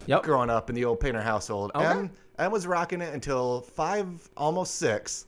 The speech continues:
Speaker 2: and lived three, almost four. And it was a constant battle
Speaker 1: I lucked
Speaker 2: of
Speaker 1: out.
Speaker 2: how <laughs> show, show off.
Speaker 1: <laughs> I, I, I,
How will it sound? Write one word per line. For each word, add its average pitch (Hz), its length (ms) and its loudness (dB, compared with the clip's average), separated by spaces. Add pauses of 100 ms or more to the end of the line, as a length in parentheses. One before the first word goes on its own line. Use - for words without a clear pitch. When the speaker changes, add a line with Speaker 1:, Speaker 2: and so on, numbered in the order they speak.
(360)
Speaker 2:
and 123 240 -2
lived 156 400 10
three, 151 420 0
almost 135 360 0
four. 87 420 0 (460)
And 107 540 2
it 143 180 2
was 139 240 0
a 117 260 0 (160)
constant 190 840 -4 (760)
battle 165 560 6
Speaker 1:
I 175 80 6
lucked 208 260 12
Speaker 2:
of 185 220 12
Speaker 1:
out. - 80 -14 (220)
Speaker 2:
how 170 680 2 (180)
<laughs> 196 760 6 (1600)
show, 180 300 12 (160)
show 156 200 10
off. 120 320 12
Speaker 1:
<laughs> - 40 -2
I, 196 260 6
I, 226 640 8
I, 214 160 12